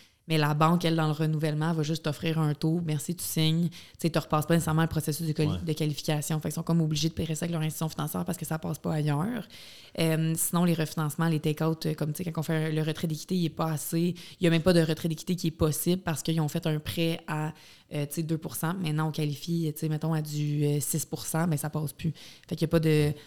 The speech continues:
Speaker 1: il y a, le refinancement est même pas possible parce qu'il y a pas assez d'équité dans l'immeuble. Euh, sinon, on a ceux qui se sont, euh, tu sais,
Speaker 2: Ben,
Speaker 1: quand tu gères, ouais, vas-y.
Speaker 2: ben, je te pour dire, tu sais, mettons, t'as le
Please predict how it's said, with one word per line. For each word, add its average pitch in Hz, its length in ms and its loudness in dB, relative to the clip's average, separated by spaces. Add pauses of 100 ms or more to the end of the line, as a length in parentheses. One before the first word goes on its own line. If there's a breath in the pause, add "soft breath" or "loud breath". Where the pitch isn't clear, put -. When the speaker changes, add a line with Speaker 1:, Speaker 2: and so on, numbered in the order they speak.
(160 loud breath)
Speaker 1:
il 160 80 0
y 165 60 8
a, - 60 4
le 160 120 6
refinancement 160 400 2
est - 20 6
même 165 140 6
pas 165 80 2
possible 156 240 0
parce 170 120 -2
qu'il 170 60 0
y 156 60 0
a - 20 -8
pas 165 60 0
assez 147 160 -4
d'équité - 260 -2
dans 165 140 4
l'immeuble. 151 520 4 (440 loud breath)
Euh, 156 480 2 (580)
sinon, 180 640 2
on 170 200 4
a 165 120 4
ceux 185 300 4
qui 180 160 -2
se 160 160 2
sont, 160 680 2 (500 loud breath)
euh, 151 600 4 (360)
tu - 80 -20 (120)
sais, 190 80 2
Speaker 2:
Ben, - 20 4
Speaker 1:
quand 190 80 6
tu 175 120 0
gères, 196 300 4 (300)
ouais, 160 140 2
vas-y. 156 220 0
Speaker 2:
ben, 113 140 -2
je - 80 0
te 135 60 0
pour 120 140 0
dire, 139 120 2
tu - 60 -4
sais, 135 80 2
mettons, 135 300 2
t'as 117 120 -2
le 95 120 -4